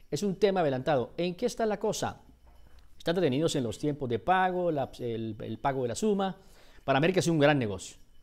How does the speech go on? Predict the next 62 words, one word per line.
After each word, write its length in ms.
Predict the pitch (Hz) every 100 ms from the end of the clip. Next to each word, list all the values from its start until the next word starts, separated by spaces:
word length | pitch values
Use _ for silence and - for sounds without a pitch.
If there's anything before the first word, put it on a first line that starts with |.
| -
Yo 80 | 139
también 240 | 185 180
lo 60 | 151
hubiese 220 | 127 160
hecho. 180 | 170 - - - - - -
No 80 | 196
vamos 240 | 180 160
ahora 220 | 120 139
a 20 |
decir 240 | 127 - 127
que, 180 | 143 180
bueno, 200 | 220 165
que 140 | 143
para 160 | 131 127
qué 120 | 185
venden 300 | 190 170 165
y 40 | 165
venden. 200 | 165 127
No, 160 | 104
es 120 | -
un 180 | 151 127
negociazo. 580 | 120 113 101 113 95 - - - - -
Yo 140 | 123
compro 320 | 170 170 175
en 240 | 160 120 -
un, 180 | 165 131 -
ah, 260 | - 107 -
un 100 | 123
ejemplo. 300 | 123 104 - - - - - -
La 100 | 127
cifra 260 | - 208 220
la 100 | 135
sé, 340 | 170 92 - - -
la 120 | 107
que 100 | 104
paga 160 | 131 131
América 380 | 127 95 - -
y 80 | 127
la 100 | 120
que 60 |
están 160 | 110 143
pidiendo. 380 | 151 127 90 - - - - -
Pero 160 | 139
la, 320 | 135 123 117 113
yo 120 | 143
compro 300 | 190 160 120
un 160 | 196 208
peso 420 | 208 175 170 190 - - _ - - -
por 140 | - 143
un 40 |
valor 160 | 170 165
de 60 |
un 80 | 165
peso 240 | 147 170 165
y 40 |
vendo 160 | 139 139
en 40 |
cinco 220 | 143 -
pesos. 400 | 180 113 90 -
Es 60 | -
un 80 | 107
negociazo. 420 | 131 185 170 240